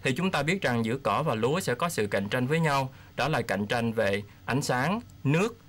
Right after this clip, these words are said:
các muối khoáng. Và trong mối quan hệ này thì cả hai loài đều bị ảnh hưởng.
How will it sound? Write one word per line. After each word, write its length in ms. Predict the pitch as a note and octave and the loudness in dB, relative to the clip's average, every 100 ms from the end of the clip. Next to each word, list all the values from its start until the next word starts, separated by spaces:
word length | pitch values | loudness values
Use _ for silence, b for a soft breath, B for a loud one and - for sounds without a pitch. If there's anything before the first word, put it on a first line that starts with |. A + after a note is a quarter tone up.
| - | -4
các 180 | C#3+ - | -4 0
muối 180 | C#3 D#3 | 0 0
khoáng. 360 | C3+ B2+ G3+ - B B B | -2 -2 -2 -8 B B B
Và 340 | A2 A#2 G#2+ G#2 - | -2 0 0 -4 -2
trong 180 | C3 | 0
mối 100 | C3+ | 2
quan 180 | E3+ B2+ | 2 0
hệ 180 | A#2 G2+ | 0 -2
này 260 | A2+ G#2+ G#2 | 0 -2 -2
thì 180 | A2 G2+ | -2 -2
cả 180 | G2+ G#2 | -2 -2
hai 320 | D3+ C3+ B2 | 0 0 0
loài 280 | A2 G2+ G2 | 0 0 0
đều 180 | G#2 | 0
bị 180 | G2 F#2+ | 0 0
ảnh 160 | F2+ A#2 | 0 -2
hưởng. 300 | A#2 G#2 | 0 0